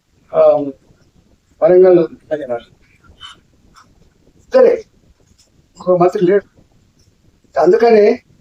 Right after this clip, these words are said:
తెలంగాణ రాష్ట్రంలో ప్రజలారా, ఇవాళ భారతీయ జనతా పార్టీ సమన్యాయం కావాలి, సమతుల్యత పాటించాలి, సామాజిక సమతుల్యత మరింత ఉండాలని చెప్పి కాంగ్రెస్ పార్టీ తను ఆశించింది. ఇవాళ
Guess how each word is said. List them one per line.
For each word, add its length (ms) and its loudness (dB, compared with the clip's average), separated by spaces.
తెలంగాణ 400 2
రాష్ట్రంలో 520 2
ప్రజలారా, 420 2
ఇవాళ 220 2
భారతీయ 340 2
జనతా 260 2
పార్టీ 300 2
సమన్యాయం 680 2
కావాలి, 320 0
సమతుల్యత 540 2
పాటించాలి, 460 -8
సామాజిక 640 2
సమతుల్యత 460 0
మరింత 300 -4
ఉండాలని 320 2
చెప్పి 160 -18
కాంగ్రెస్ 280 -14
పార్టీ 300 -6
తను 200 -8
ఆశించింది. 420 -20
ఇవాళ 220 0